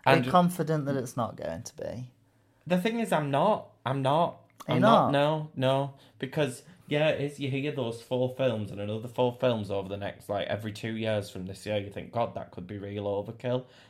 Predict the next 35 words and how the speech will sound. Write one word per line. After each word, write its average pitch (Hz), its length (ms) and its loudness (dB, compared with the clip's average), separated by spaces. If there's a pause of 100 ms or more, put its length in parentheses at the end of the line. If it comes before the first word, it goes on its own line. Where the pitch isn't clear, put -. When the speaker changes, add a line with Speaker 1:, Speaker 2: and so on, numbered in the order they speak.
(100)
Speaker 2:
But - 220 2 (800)
he's 110 140 -4
got 123 200 4
it - 140 0 (140)
really 113 320 -2
mapped 104 360 -4
out. 117 280 0
Like, 101 260 -6 (300)
some 123 240 -2
of 117 80 -2
the 113 240 -2 (840)
failings 110 680 0
of 101 200 -4 (220)
the 104 140 -6
Star 113 400 2
Wars 101 280 -2
sequels 92 600 -8
that - 180 -6
we've 95 140 -10
had 95 200 -6
in 98 120 -12
the 95 80 -12
last 95 260 -10
few 101 180 -10
years, 90 440 -10
it - 80 -18
was 104 160 -6
very 117 320 0
clear 113 460 -4
that 92 320 -6 (600)
when 110 220 -2
they 107 80 -2
started 104 420 -4
Episode 98 540 -6
Seven, 101 480 -6